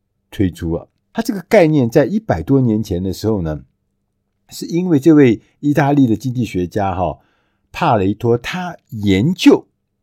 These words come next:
他研究十九世纪，就是一八多少年的时候，那个时候十九世纪英国的财富跟收入的分布，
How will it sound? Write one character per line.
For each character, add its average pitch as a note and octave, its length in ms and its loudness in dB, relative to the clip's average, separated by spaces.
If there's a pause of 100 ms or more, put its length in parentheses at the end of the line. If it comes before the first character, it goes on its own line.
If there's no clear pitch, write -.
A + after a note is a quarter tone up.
他 - 160 -4
研 D3 260 0
究 F3 160 0
十 F3 380 -2
九 A2+ 220 0
世 A#2+ 280 -4
纪， - 280 -8 (580)
就 C3 140 0
是 B2+ 60 -2
一 E3+ 200 -10
八 D3+ 300 0
多 D#3+ 160 2
少 A#2 180 0
年 F2 180 -2
的 G2+ 120 -2
时 G2+ 100 -4
候， F#2 140 -2
那 A2+ 80 -4
个 G2+ 80 -4
时 G2+ 80 -4
候 E2+ 120 -4 (320)
十 E3 380 -2
九 A2 300 2
世 E3+ 360 -4
纪 - 360 -10 (920)
英 A3 340 0
国 A2 280 -2
的 A#2 120 0
财 G2 460 -4
富 B2+ 300 -6 (260)
跟 C#3+ 180 4
收 D3 440 0
入 D#3 180 -4
的 G#2+ 100 -4
分 C3+ 320 -2
布， C#3+ 240 -8